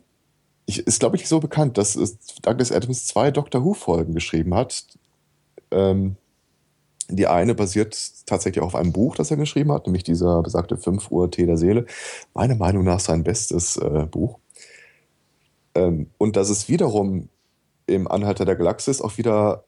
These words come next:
Bezüge zurück auf Doctor Who gibt. Mich, äh, ich glaub, am er-, Ende vom ersten Band, als, äh, auf der Cricket, äh, Wiese die beiden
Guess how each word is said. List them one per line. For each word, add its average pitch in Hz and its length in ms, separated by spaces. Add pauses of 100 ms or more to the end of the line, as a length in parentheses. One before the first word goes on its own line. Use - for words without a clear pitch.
(120)
Bezüge 113 640
zurück 104 260
auf - 120
Doctor 117 260
Who 156 100
gibt. - 320 (1000)
Mich, 95 400
äh, 90 240
ich 90 100
glaub, 98 160
am 90 120
er-, 92 260
Ende 101 180
vom 78 140
ersten 92 300
Band, 90 240
als, - 280
äh, 87 180
auf 82 200
der 90 240
Cricket, - 840
äh, 92 420 (380)
Wiese 98 560
die 98 80
beiden 92 680